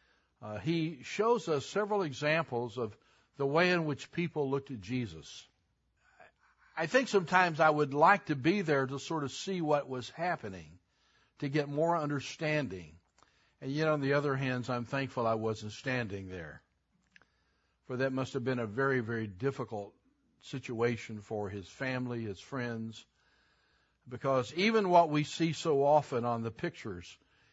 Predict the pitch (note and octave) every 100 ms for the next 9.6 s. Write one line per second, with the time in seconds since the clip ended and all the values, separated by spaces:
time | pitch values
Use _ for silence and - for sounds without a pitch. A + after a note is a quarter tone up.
0 | _ B2+ A2+ C#3 C3+ C3 C#3 D3 C3+ A#2+
1 | G#2+ - C#3+ C3 A#2+ G#2+ G#2 G2+ - A2
2 | G2+ - A#2 C3 A2 G2+ - _ _ _
3 | _ _ _ _ - C#3+ F#3 F3 - F3+
4 | E3+ C#3+ E3+ D3 E3+ F#3+ F3+ D#3+ D#3+ C#3+
5 | D3+ D#3 D3+ D3 - D3+ C3+ - A2 G#2+
6 | A2 _ _ _ - D3 D3 C#3 D3 D3
7 | C3 B2+ B2+ - D3+ C#3+ C#3+ C#3+ A2+ G2+
8 | F#2+ G2 _ _ _ B2 C3 A2 C3+ C3+
9 | - D3+ C#3+ E3 D#3+